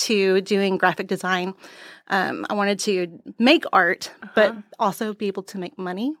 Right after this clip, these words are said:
Speaker 2: Yes.
Speaker 1: <laughs> Because, you know, it is really difficult
Speaker 2: Gotta
Speaker 1: to
Speaker 2: survive.
Speaker 1: Yeah, it is really difficult to make money making art.
Speaker 2: So where'd you go to school for that?
Speaker 1: So I went to U N T in
Speaker 2: Okay.
Speaker 1: Denton. It has a very, very good art school.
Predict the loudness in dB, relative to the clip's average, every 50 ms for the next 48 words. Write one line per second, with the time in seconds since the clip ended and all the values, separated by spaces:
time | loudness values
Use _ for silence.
0 | _ -4 -2 0 2 4 4 4 4 2 2 2 4 2 2 4 2 0 0 0
1 | -2 0 0 0 0 2 2 2 4 4 4 4 2 2 0 2 4 4 4 6
2 | 6 6 6 4 4 2 2 0 0 -2 -2 -6 -2 2 2 2 2 4 2 2
3 | 4 2 2 0 -2 -4 -2 2 4 4 4 4 4 2 2 2 2 2 2 4
4 | 4 4 2 0 -2 -2 -6 -6 -6 -6 -8 -6 -6 -4 -4 -2 -2 -4 -6 -8
5 | _ _ _ _ _ -6 -6 -4 -4 -4 -4 -2 -2 -2 -2 _ -12 -16 -8 -2
6 | 0 0 2 2 0 0 0 -2 -4 -4 -4 -6 -6 -10 -14 -14 -12 -10 -10 -10
7 | -10 -12 -14 -14 -16 -14 -12 -4 2 4 4 6 6 6 6 6 4 2 2 2
8 | 2 0 0 0 -4 -2 -2 2 2 4 4 2 0 -2 -4 -2 -2 -4 -4 -4
9 | -2 0 2 2 2 2 2 0 0 0 0 0 0 -4 -18 -20 -8 -4 0 2
10 | 2 2 2 2 0 -2 -2 0 2 4 4 6 6 4 4 4 2 2 4 4
11 | 4 2 2 2 2 4 4 2 2 -2 -4 -4 -4 -8 -6 -2 0 0 0